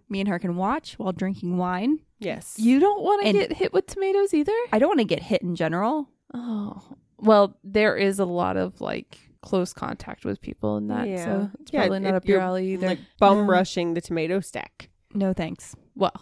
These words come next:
Speaker 2: Yeah, we'll sit from, we'll sit on a balcony and drink wine and watch you.
Speaker 3: I have big plans for twenty twenty-one, apparently, 'cause I wanna do this. Let's move to England. Gloucester?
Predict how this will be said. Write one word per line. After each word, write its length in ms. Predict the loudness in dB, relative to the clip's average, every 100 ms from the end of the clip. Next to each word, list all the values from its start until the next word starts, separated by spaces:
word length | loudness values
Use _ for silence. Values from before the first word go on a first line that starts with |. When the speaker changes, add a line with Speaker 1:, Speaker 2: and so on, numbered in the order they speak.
| _ _
Speaker 2:
Yeah, 120 | -4
we'll 160 | -2 0
sit 220 | 0 0
from, 260 | -2 -2 0
we'll 120 | 0
sit 200 | 0 0
on 100 | 0
a 60 | 0
balcony 580 | 0 -2 -4 -4 -4 -4
and 100 | -4
drink 240 | -2 -2
wine 260 | -4 -4 -6
and 100 | -8
watch 280 | -8 -10 -12
you. 220 | -12 -12 _ _ -2
Speaker 3:
I 80 | 0
have 220 | 0 2
big 220 | 2 2
plans 340 | -4 -2 -4
for 120 | -4 -6
twenty 340 | -4 -4 -4
twenty-one, 440 | -4 -4 -4 -4 -6
apparently, 500 | -6 -6 -6 -10 -8
'cause 320 | -6 -6 -8 _ _
I 100 | -2
wanna 280 | 0 -2 -2
do 160 | -4 -4
this. 360 | -6 -6 -14 _ _ _
Let's 420 | -2 0 0 0
move 420 | 2 4 2 -4 -20 _ -12
to 600 | -4 -2 0 0 0 2 0 0 _ _ -6
England. 480 | -6 -4 -6 -8 -12 _ _ -6
Gloucester? 800 | -4 -2 -4 -6 -8 -8 -8